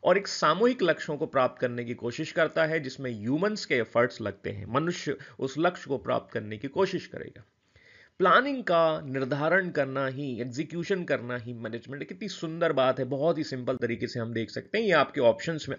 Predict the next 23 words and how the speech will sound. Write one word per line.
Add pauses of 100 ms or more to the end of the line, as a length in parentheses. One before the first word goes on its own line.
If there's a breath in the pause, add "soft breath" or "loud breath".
आ
सकते
हैं। (640 loud breath)
प्रबंधन
का
सामान्य
अर्थ
में
देखा
जाए
तो
व्यवस्था
करना,
भंडारे
की
व्यवस्था
करना,
मैंने
अभी
आपको
बता
दिया
है।